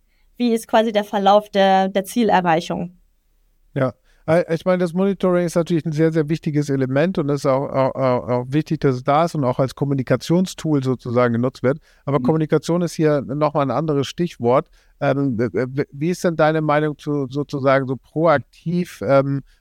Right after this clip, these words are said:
Speaker 2: auch Progress irgendwie über Newsletter, E-Mail-Updates oder wie auch immer Stakeholder und auch das Management darüber zu informieren,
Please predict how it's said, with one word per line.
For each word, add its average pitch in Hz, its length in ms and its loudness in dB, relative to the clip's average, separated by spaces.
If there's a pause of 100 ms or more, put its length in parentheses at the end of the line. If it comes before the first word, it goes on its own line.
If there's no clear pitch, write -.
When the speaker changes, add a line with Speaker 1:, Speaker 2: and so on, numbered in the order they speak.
Speaker 2:
auch 139 200 0 (120)
Progress 165 760 -2
irgendwie 143 320 -4
über 135 180 0
Newsletter, 143 920 0
E-Mail-Updates 143 1000 -2
oder 131 180 0 (320)
wie 170 160 0
auch 151 160 4
immer 156 320 0
Stakeholder 156 600 0
und 135 100 -2
auch 135 100 -2
das - 220 -6
Management 143 440 0
darüber 131 300 0
zu - 140 -10
informieren, 143 560 0